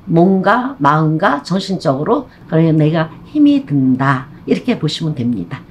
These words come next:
감사합니다. 자, 정류생, 닭띠 이런 분들은 몸이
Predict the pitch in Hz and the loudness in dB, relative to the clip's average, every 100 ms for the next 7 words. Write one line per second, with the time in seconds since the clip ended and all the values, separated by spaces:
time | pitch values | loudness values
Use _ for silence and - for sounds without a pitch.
0 | - 160 165 185 165 147 147 156 254 311 | -2 0 2 4 4 4 4 4 2 0
1 | - - - 175 160 143 170 202 214 220 | -8 -20 -4 2 2 2 0 0 0 0
2 | 202 185 160 127 120 - 165 180 - - | 0 0 0 -2 -2 -4 -4 -4 -8 -20
3 | - - 147 123 - - - 262 349 320 | -20 0 2 2 -2 -10 0 2 4 6
4 | 269 269 247 247 247 208 - 185 226 240 | 6 6 6 6 4 2 2 4 6 6
5 | 202 208 160 | 4 2 2